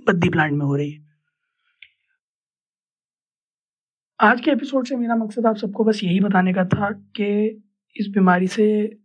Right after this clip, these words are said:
हम लड़ रहे हैं, जूझ रहे हैं, पर ऐसा नहीं है कि सिर्फ हाथ पे हाथ धरे बैठे हैं। रिसर्चर्स हैं, साइंटिस्ट हैं, सब लोग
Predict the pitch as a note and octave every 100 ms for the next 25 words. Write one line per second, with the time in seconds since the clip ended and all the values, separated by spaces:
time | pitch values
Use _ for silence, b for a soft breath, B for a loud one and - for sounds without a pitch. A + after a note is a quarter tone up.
0 | _ _ _ - F#3+ F#3 F3 F#3 F#3+ F#3
1 | F3+ F#3+ F#3+ D#3 F3 F#3+ F#3+ F3+ F3+ G3
2 | G3 G#3 G#3 G3 G3+ F#3+ E3+ G3+ G#3 -
3 | B B B - G#3 B3 - G3 - G3
4 | G3 F#3 F3+ E3 D#3 G3 G3 - _ _
5 | _ _ _ _ _ _ _ _ _ _
6 | _ - F#3 - G3 F#3+ G#3+ G#3+ G3+ F3
7 | F#3 F#3+ G3 G3+ G#3+ - _ _ _ _
8 | _ _ _ _ - F3+ F#3+ G3 G#3 G3
9 | - G3 F3+ F3+ - - A#3 A3+ G3 G3